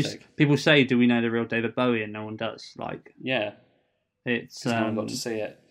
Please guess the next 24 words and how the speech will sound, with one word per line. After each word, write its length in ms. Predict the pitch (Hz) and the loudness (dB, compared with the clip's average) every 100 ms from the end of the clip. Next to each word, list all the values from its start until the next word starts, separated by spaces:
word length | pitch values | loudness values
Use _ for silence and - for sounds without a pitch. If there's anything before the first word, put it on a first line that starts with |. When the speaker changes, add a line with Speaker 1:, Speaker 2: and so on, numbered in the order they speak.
| _ _ _ - | _ _ _ -6
Speaker 1:
That's 260 | 139 139 | -4 -4
a, 40 | 107 | -6
that's, 360 | 110 135 - | -4 -4 -4
that's 300 | - - 139 | -10 -12 -8
a 40 | 151 | -6
superb 720 | - 185 - - 214 247 240 | -8 -12 -16 -12 -6 -6 -6
point. 340 | - 113 104 - _ _ _ _ _ _ _ _ | -10 -12 -12 -16 _ _ _ _ _ _ _ _
Wow. 440 | 123 120 107 104 _ - _ _ _ - | 0 2 0 -4 _ -20 _ _ _ -18
Speaker 2:
That's 160 | 120 | -10
why 80 | 117 | 2
he 60 | 147 | 4
Speaker 1:
Yeah, 80 | 131 | 6
Speaker 2:
has 100 | 113 | 4
to 40 | |
have 120 | - | 2
Speaker 1:
no, 60 | 123 | 2
Speaker 2:
so 140 | - | 4
many 180 | 131 123 | 4 4
Speaker 1:
that's 60 | 139 | 2
Speaker 2:
wives. 400 | 160 113 - - - | 0 -2 -6 -18 -10
Speaker 1:
Yeah. 280 | 135 139 135 - - - - - - | -4 -2 -2 -6 -14 -20 -20 -14 -12
<laughs> 440 | 139 170 170 160 - - - - - - _ _ | -8 -6 -6 -10 -12 -16 -20 -20 -20 -20 _ _
Yeah. 320 | 123 120 101 - - _ _ _ - | 4 4 4 -4 -20 _ _ _ 2
Um, 560 | 117 117 113 113 110 | 2 2 -2 -6 -10